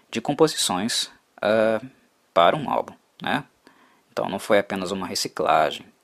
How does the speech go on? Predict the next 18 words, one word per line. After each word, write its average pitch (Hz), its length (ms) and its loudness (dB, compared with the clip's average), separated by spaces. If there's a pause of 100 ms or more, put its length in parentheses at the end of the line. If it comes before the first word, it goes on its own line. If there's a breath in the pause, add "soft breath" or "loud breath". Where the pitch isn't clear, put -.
(120)
houve - 140 -8
muito 92 260 -6
mais 107 140 -4
trabalho, 117 460 2 (100)
e 98 80 -10
muito 95 260 -6
mais 123 140 0
trabalho 104 400 2
com - 140 -6
músicas 98 360 -4
autorais. - 520 -4 (1040 soft breath)
Principalmente 113 480 4
a - 20 -4
gente, 117 120 0
se - 120 6
a 104 60 8
gente 110 200 -2
considerar 110 640 2